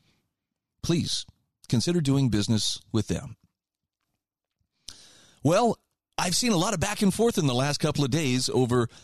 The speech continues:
the lifting of the mask mandates. And I don't want to sound petty, or at least I don't want to sound like, "Man, this guy really carries a grudge," but it just drives home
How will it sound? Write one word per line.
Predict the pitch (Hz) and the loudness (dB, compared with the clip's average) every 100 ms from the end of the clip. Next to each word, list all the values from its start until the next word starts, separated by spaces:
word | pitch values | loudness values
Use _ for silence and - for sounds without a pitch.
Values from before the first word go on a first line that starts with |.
| _ _ - | _ _ -2
the | |
lifting | 113 143 - 233 214 | 2 2 0 0 2
of | 190 | 2
the | |
mask | 151 139 147 - | 2 0 -4 -2
mandates. | 113 127 131 - - - - _ _ _ _ _ _ _ _ - - | -2 0 -2 -2 -6 -6 -8 _ _ _ _ _ _ _ _ -20 -6
And | 143 151 139 - - | -4 0 0 -2 -6
I | 180 | -4
don't | 208 240 | 0 2
want | 220 | 2
to | |
sound | - 196 185 | 0 0 2
petty, | 175 170 196 | 0 2 2
or | 147 | 0
at | |
least | 139 185 | 0 0
I | |
don't | 180 | 0
want | 185 | 0
to | 156 | 0
sound | 175 165 | 0 0
like, | 143 | 0
"Man, | 117 165 | 0 0
this | 160 - | -2 -2
guy | 127 | -2
really | 113 160 214 | 0 0 -2
carries | 120 - 277 294 110 | -4 -4 -2 0 -2
a | 101 | -6
grudge," | - 113 233 175 131 - | -6 -2 0 0 -4 -2
but | 120 - - _ _ _ _ _ _ _ _ _ _ _ _ _ - | -2 -2 -12 _ _ _ _ _ _ _ _ _ _ _ _ _ -4
it | 135 | -2
just | 233 240 - | 0 -2 -2
drives | 156 180 180 - | -2 0 -2 0
home | 160 147 156 | 2 2 2